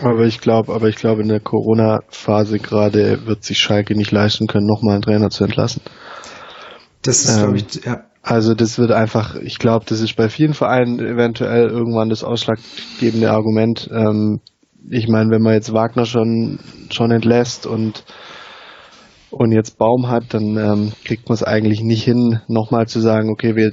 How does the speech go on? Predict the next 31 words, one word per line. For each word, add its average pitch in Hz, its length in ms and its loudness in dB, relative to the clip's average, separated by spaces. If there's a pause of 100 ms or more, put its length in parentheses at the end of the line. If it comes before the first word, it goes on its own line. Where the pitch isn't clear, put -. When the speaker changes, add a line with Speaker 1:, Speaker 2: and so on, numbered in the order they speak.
Speaker 1:
wir 107 200 -2
lassen 110 260 0
nochmal 131 280 2
einen 123 80 -2
Trainer, 123 440 0 (300)
äh, 120 240 2
gehen, 123 480 2 (240)
haben 117 200 0
dann 113 200 2
immer 120 180 0
noch 120 200 0
zwei 123 380 0
auf 123 140 -2
der 120 100 -4
Gehaltsliste 120 720 -2
und 131 180 0
haben 123 140 2
einen 123 80 -4
dritten, 127 300 -4
den 117 120 2
wir 113 80 2
neu 117 240 2
anstellen. 123 580 0 (540)
Das, 107 320 0
ähm, 101 460 -4 (640)
das 113 280 -8
kann 117 200 -2
ich 113 80 -4
mir 113 120 2
nicht 110 140 0
vorstellen, 104 560 0